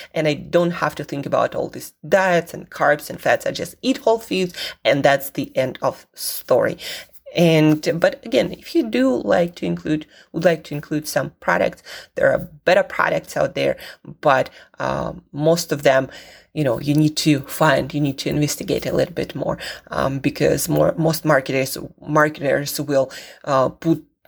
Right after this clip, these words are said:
whatever label on the package to sell more. And they didn't, do not care about your long-term health. All they care is about sales in this quarter.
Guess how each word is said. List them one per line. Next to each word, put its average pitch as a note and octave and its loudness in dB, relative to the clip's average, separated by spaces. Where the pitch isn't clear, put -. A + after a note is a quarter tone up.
whatever F#3+ 2
label E3 2
on D3+ -2
the - -4
package - -4
to - -12
sell D3 0
more. C#3+ -6
And C3 -2
they D#3 4
didn't, E3 2
do E3+ 4
not D#3 4
care D3 0
about C3 0
your C3+ -8
long-term B2+ -8
health. - -4
All B3 4
they A3 0
care D#3+ -2
is - -12
about C3 2
sales D3+ 2
in C#3+ -2
this C3+ 0
quarter. - 0